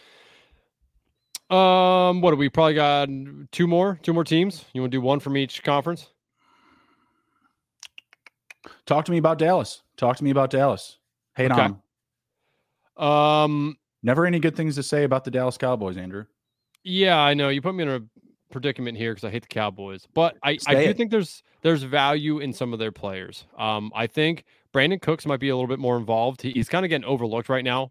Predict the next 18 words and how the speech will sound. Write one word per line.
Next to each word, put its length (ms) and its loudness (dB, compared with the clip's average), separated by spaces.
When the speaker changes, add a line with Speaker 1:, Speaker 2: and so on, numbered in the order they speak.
Speaker 1:
I, 240 -4
I 20 -4
don't 140 -6
hear 160 -2
a 60 -2
Speaker 2:
Mm-hmm. 100 -14
Speaker 1:
ton 120 -6
of 60 -8
people 240 -12
talking 360 -6
about 220 -6
Brandon 260 -6
Cooks. 340 -8
Speaker 2:
Yep. 80 -2
Speaker 1:
I 20 -4
think 220 -6
that, 220 -2
um, 540 -6